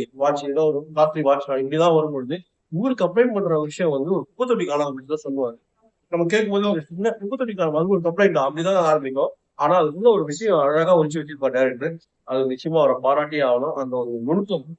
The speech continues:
இந்த சொந்த வித தொழில், இந்த திரைக்கதை யுக்தி சொல்லுவோம்ல, அதை அற்புதம் பண்ணிருக்கீங்க. இப்ப அடுத்த விஷயத்துக்கு போவோம். என்னன்னா, நான் ஒரு விஷயம் சொல்றேன், அதாவது ஒரு ரகசியம், யாருக்கும் தெரியக்கூடாதுன்னு நினைக்கிறேன். திரும்பி பார்த்தா ஒருத்தன் நிக்கிறான்,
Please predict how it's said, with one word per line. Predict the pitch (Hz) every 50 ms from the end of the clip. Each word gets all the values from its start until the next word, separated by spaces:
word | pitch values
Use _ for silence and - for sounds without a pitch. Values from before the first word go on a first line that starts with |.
| _ _ _
இந்த | _ 147 151
சொந்த | 151 190 196 208 214 202
வித | 180 165 156
தொழில், | 151 156 180 185 180 170 156
இந்த | 151 147 143 135 135 131 131
திரைக்கதை | - 175 185 185 180 180 160 151 147 143 151 -
யுக்தி | 160 170 165 - 196 180
சொல்லுவோம்ல, | 160 165 143 131 123 123 143 135 117 101 - - _ _ _ _
அதை | 131 131
அற்புதம் | 139 135 135 156 156 143 135
பண்ணிருக்கீங்க. | 139 135 135 127 117 117 131 139 - _
இப்ப | 160 151 139
அடுத்த | 135 139 147 147
விஷயத்துக்கு | 143 131 - 156 - _ _ 113
போவோம். | 107 110 127 180 202 202 _ _ _ _ _ _
என்னன்னா, | 143 156 185 196 170 135 113 113 131 180 208 165 165 170 _ _ _ _ _ _ _ _ _ _ _ _ _ _ _ _ _ _ _ _ 165
நான் | 175 185 196 185
ஒரு | 190 185 -
விஷயம் | - 269 269 240 202 208
சொல்றேன், | 175 165 147 147 156 180 - - _ _
அதாவது | _ 160 160 165 175 180 175
ஒரு | 160 151
ரகசியம், | 151 - 160 - - 143 - - _ 170 175 _ _ _ _ _ _ _ _ _ _ _ _ _ _ - _ _
யாருக்கும் | 131 160 175 180 175 175 165
தெரியக்கூடாதுன்னு | 165 170 175 175 175 170 160 147
நினைக்கிறேன். | 143 135 127 117 120 - - - _ _ _ _ _ _ _ -
திரும்பி | 226 247 247 233
பார்த்தா | 175 160 185 180
ஒருத்தன் | 165 151 151 139 139
நிக்கிறான், | 147 147 165 139 131 143